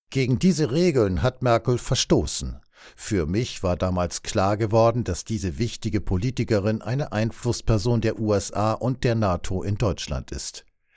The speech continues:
Sie hat kein Etikett an ihrem Kostüm und trägt auch keine Hosen mit der amerikanischen Flagge,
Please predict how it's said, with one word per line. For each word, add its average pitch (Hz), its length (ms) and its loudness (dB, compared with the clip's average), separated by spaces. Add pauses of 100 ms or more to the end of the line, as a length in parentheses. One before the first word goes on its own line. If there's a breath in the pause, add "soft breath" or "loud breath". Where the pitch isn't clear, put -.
(280 loud breath)
Sie 120 260 2
hat - 220 0
kein 139 260 0
Etikett - 640 -2
an 82 100 -2
ihrem 82 300 -4
Kostüm 117 640 0
und 69 160 -6
trägt - 320 -6
auch 87 120 -6
keine 80 280 -4
Hosen 92 420 0
mit 73 140 -6
der 73 80 -4
amerikanischen 85 680 -4
Flagge, 113 500 -2